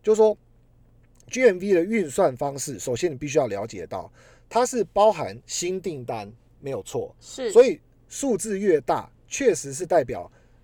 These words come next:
Speaker 1: 在这个电商平台上的交易总额越大，购买的商品越大，
Speaker 2: 对。
Speaker 1: 对不对？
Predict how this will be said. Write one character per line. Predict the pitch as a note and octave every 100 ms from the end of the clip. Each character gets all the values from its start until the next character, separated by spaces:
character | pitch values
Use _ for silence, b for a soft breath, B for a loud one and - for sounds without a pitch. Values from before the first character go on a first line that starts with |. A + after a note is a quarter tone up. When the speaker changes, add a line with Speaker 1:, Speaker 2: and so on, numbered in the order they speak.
| -
Speaker 1:
在 | A#3+ F#3+
这 | - B3
个 | D#3 C3 - _ _
电 | A#3 E3
商 | F3 F3
平 | - B2
台 | B2 B2
上 | E3+ B2+
的 | G#2
交 | D#3+ D3 D#3
易 | D#3+ A#2
总 | - G2+ F2 - -
额 | G2+ F#2+ A2+ _ _ -
越 | E3
大， | C#3 A#2 -
购 | A3+
买 | C#3+
的 | G2+
商 | A2 C#3
品 | C3 F#2
越 | G#2 G2+
大， | - F2+
Speaker 2:
对。 | C4 A3 -
Speaker 1:
对 | C3
不 | A#2+
对？ | G2+